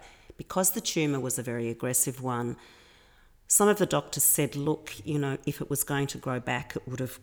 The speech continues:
grown back by now. So look, maybe we're going to be cautiously optimistic." So another six months went by. He was having regular scans. The second year went by. He was in grade one. He was in grade two.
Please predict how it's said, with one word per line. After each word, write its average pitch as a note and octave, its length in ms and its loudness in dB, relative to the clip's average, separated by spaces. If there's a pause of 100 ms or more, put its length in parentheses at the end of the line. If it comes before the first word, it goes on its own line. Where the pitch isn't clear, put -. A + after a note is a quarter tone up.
grown B2 260 -2
back A#2+ 300 -6
by A#2+ 180 -6
now. B2 380 0
So C3 280 0
look, A#2+ 340 -8
maybe B2+ 480 0
we're C3 200 -4
going B2 300 -4
to B2+ 100 -10
be A#2+ 320 -6 (100)
cautiously - 560 -4
optimistic." C#3 720 -4 (260)
So - 220 2
another D3 260 0
six - 360 2
months C3 340 -4
went - 240 -8
by. E3+ 500 0 (340)
He - 120 -8
was C3+ 160 2
having B2+ 260 -2
regular B2 340 -4
scans. D3+ 640 0
The - 100 -2
second C3 440 2
year C3+ 160 0
went C3 320 -4
by. D3+ 600 2
He C#3+ 80 -4
was C3 220 -2
in C3 140 0
grade B2+ 320 -4
one. C#3+ 400 0
He C#3 100 -4
was C3 160 -2
in C3 140 -4
grade B2 280 -8
two. D3 480 -2